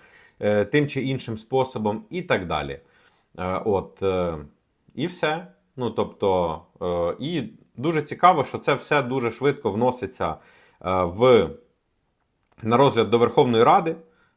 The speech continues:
так, і все. Тобто про це говорив, говорив Кабмін, що це вони, е, цей закон протягують, але є в нас також і,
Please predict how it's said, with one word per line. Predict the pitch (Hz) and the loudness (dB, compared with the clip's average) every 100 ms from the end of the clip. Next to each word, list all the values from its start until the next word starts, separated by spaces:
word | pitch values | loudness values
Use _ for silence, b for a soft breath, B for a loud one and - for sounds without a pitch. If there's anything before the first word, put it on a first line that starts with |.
| _ | _
так, | 113 135 139 - _ _ | 2 2 2 -10 _ _
і | 120 139 143 143 143 143 139 139 143 143 139 | -8 -4 -4 -4 -4 -4 -4 -4 -4 -4 -4
все. | 139 143 139 135 | -4 -4 -4 -4
Тобто | 110 110 | -6 -6
про | 110 | -4
це | - 139 | 0 2
говорив, | 127 127 127 110 | 4 4 2 0
говорив | 104 110 123 135 - | 0 2 4 2 2
Кабмін, | 113 135 180 | 0 0 -2
що | - 117 | -4 -6
це | - | -2
вони, | 120 117 120 131 - _ _ _ - | 0 2 0 -4 -8 _ _ _ -8
е, | 95 95 95 92 90 87 92 95 | -2 -2 0 -2 -2 -4 -10 -16
цей | - 113 | -4 -4
закон | 104 117 110 | -2 -2 -4
протягують, | 110 107 117 104 101 92 - | -4 -2 -2 0 -2 -4 -4
але | 104 131 165 175 B B B B | 0 2 0 -4 B B B B
є | 135 | 0
в | |
нас | 143 135 | 2 -2
також | 113 - 151 151 - | -4 2 2 2 -6
і, | 127 147 151 | -6 -4 -4